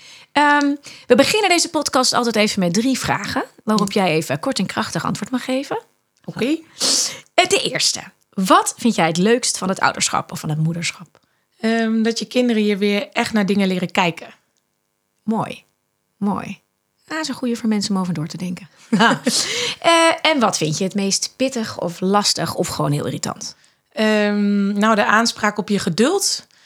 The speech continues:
Speaker 2: Ehm,
Speaker 1: <laughs>
Speaker 2: en, eh, het kijken naar mini-versies van je eigen slechte eigenschappen. <laughs>
Speaker 1: Ja, dan heb je het ook nog drie keer natuurlijk.
Speaker 2: Ja.
Speaker 1: <laughs> Zie je bij iedereen wel iets terug waarschijnlijk.
Speaker 2: Ja.
Speaker 1: Dat kan ik me helemaal voorstellen. Ehm,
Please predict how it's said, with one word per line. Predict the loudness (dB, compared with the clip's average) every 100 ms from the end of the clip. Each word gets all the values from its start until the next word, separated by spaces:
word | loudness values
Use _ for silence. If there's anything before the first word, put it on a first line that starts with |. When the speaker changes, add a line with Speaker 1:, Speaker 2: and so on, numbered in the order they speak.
| -20 -20 _
Speaker 2:
Ehm, | -4 0 2 2 2 2 2 -2
Speaker 1:
<laughs> |
Speaker 2:
en, | -2 0 0 0
eh, | 0 0 0 0
het | -4 -2
kijken | 0 2 0
naar | 0 2
mini-versies | 4 4 2 2 0 0 -2
van | 0
je | 0
eigen | 0 -2 -2
slechte | -2 -4 -2
eigenschappen. | -2 -2 -6 -6 -8 -10
<laughs> | -8 -4 0 4 2 2 0
Speaker 1:
Ja, | 2
dan | 2 2 2
heb | 0
je | 2
het |
ook | 4
nog | 4
drie | 4 4
keer | 4 4
natuurlijk. | 2 0 0 0
Speaker 2:
Ja. | 0 -2 -2 0 0 2
Speaker 1:
<laughs> | 0 -2 -6 -6
Zie | -2 0
je | 2
bij | 4
iedereen | 4 4
wel | 4 2
iets | 0
terug | 0 -2 -4
waarschijnlijk. | -6 -4 -4 -6 -10 -10
Speaker 2:
Ja. | 0 0 0 -4 -8 -4
Speaker 1:
Dat | -2 0
kan | -2
ik | 0
me |
helemaal | -2 -2 -4
voorstellen. | -4 -2 -2 -4 -4 -2
Ehm, | 2 2 2 2 2 0